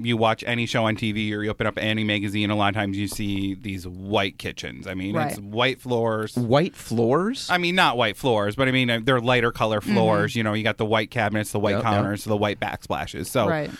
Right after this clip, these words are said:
Speaker 1: and, uh, you know, the easiest thing to do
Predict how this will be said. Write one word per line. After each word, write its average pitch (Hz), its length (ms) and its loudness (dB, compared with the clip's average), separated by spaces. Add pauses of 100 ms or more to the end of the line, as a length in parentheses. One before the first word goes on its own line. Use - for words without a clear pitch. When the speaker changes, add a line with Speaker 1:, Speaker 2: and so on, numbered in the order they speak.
(240)
Speaker 1:
and, 147 320 2 (560)
uh, 156 100 -2 (300)
you 170 100 4
know, 160 100 6
the 156 160 0
easiest 170 360 4
thing 143 140 2
to 127 100 2
do 117 560 2